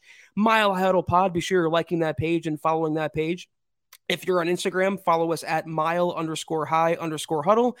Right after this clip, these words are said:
And if you're on Apple, be sure you're leaving your football priest a five-star review for a chance to win some merch each and every single month. But if anything, I ask of you to do these three things:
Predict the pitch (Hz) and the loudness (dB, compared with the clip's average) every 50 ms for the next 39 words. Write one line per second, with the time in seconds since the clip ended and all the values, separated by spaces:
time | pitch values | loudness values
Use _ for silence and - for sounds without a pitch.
0 | - - - - - 170 165 165 180 196 185 175 - 156 180 190 185 - 214 196 | -12 -20 -18 -10 -8 -8 -4 -2 0 0 2 0 0 0 -2 -2 -2 -2 -2 -2
1 | 175 175 156 - 196 185 175 170 170 175 170 180 175 165 160 - 180 175 - 170 | 0 -2 -2 0 0 0 2 2 2 0 0 0 0 -2 -2 -2 -4 -2 0 0
2 | 170 160 - 180 175 170 - 170 165 156 - - - 156 151 165 170 160 - - | 0 0 0 -2 -2 -2 -2 -4 -6 -6 -4 -2 0 0 2 0 -2 -4 -2 -2
3 | 175 165 165 160 143 151 165 156 - - 160 143 - - 160 156 - - 160 156 | 0 0 0 0 -2 -4 -4 -4 -4 -6 -10 -8 -4 -4 -4 -4 -4 -4 -4 -4
4 | 160 156 147 - 170 160 156 147 - - - _ - 190 214 262 262 247 - - | -4 -4 -2 -2 -2 -2 -2 -4 -6 -12 -18 _ 0 4 6 8 8 6 4 0
5 | - - 220 233 196 - 233 214 208 208 214 214 185 196 196 175 - - 208 202 | -6 -6 -6 -6 -2 4 4 6 6 6 6 4 4 2 0 2 2 4 4 4
6 | 185 180 180 175 180 190 202 202 180 180 165 147 170 180 185 180 - 185 175 - | 4 4 4 6 6 4 4 4 2 -2 2 4 4 4 4 4 2 0 0 0
7 | - - - 185 196 208 208 208 185 - - 196 196 190 175 156 156 156 156 156 | -4 -2 0 0 2 2 2 0 0 2 2 2 2 2 0 0 0 0 2 2
8 | 170 165 - - 180 165 151 170 175 160 - - 160 151 180 185 185 214 196 - | 0 0 0 -2 -2 -2 -2 -4 -4 -6 -6 -8 -6 -4 -4 -2 -2 -4 -6 -6
9 | - 202 202 202 196 - 202 196 202 202 - | -4 -4 -4 -2 0 2 2 2 2 0 -2